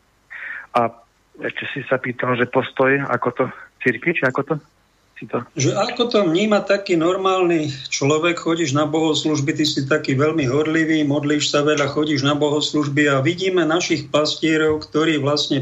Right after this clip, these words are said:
Speaker 2: poslúchajú na slovo
Speaker 1: Aha.
Speaker 2: nejakého
Speaker 1: Hej, hej.
Speaker 2: Mikasa, zatvárajú
Speaker 1: No.
Speaker 2: kostoly úplne zbytočne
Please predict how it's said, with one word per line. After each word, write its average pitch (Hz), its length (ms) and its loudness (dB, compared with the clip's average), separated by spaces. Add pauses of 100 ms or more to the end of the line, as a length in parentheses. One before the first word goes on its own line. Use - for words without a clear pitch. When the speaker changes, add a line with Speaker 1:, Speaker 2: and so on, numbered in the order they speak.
Speaker 2:
poslúchajú 180 880 2
na 175 240 2
slovo 160 480 0
Speaker 1:
Aha. 123 180 -2 (680)
Speaker 2:
nejakého 180 400 0
Speaker 1:
Hej, 113 80 0
hej. - 80 0
Speaker 2:
Mikasa, 180 640 -2 (2000)
zatvárajú 220 760 2
Speaker 1:
No. - 40 -18
Speaker 2:
kostoly 185 640 0
úplne 220 400 -2
zbytočne 180 1400 -2